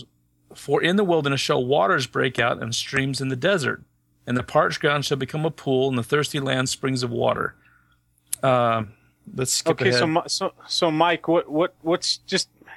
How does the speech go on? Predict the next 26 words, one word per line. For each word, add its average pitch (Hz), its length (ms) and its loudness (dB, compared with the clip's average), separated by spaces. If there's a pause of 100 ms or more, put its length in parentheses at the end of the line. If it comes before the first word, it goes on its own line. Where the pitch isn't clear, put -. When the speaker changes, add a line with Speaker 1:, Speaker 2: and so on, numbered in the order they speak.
(120)
Speaker 2:
summarize. 127 720 2
What, 143 200 -4
what's 175 240 0
your 190 80 0
take? 151 340 0
What's 151 220 0
your, 143 180 2
<laughs> - 60 -12
what's 160 220 -4
your 147 100 2
opinion? 123 460 -6 (500)
Speaker 1:
Well, 196 180 6
what, 208 160 2 (300)
what, 185 160 2 (160)
what 180 240 0 (380)
doctrine's 175 540 2
gonna 147 200 0
come 143 200 -6
forth 135 360 0
that 131 180 -2
gives 156 200 0
these 151 160 -2
lost 147 360 0
people 147 320 -4
their 131 160 0
identity? 123 720 -2